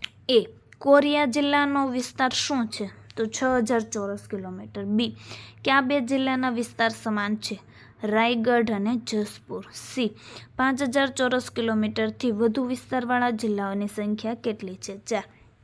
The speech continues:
અધ્યયન નિષ્પત્તિનું સર્વગ્રાહી મૂલ્યાંકન. પ્રશ્ન નંબર એક, ખાલી જગ્યા પૂરો. નંબર એક, માહિતીને કોષ્ટક સ્વરૂપમાં રજૂ કરતા નીચેના પૈકી કયું બાર માહિતીઓને રજૂ કરે છે? જવાબ આવશે ડી.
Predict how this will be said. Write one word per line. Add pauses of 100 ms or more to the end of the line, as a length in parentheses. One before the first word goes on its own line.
(960)
અધ્યયન
નિષ્પત્તિનું
સર્વગ્રાહી
મૂલ્યાંકન.
પ્રશ્ન
નંબર
એક,
ખાલી
જગ્યા
પૂરો.
નંબર
એક, (520)
માહિતીને
કોષ્ટક
સ્વરૂપમાં
રજૂ
કરતા
નીચેના
પૈકી (100)
કયું (300)
બાર (280)
માહિતીઓને
રજૂ
કરે
છે?
જવાબ
આવશે (160)
ડી.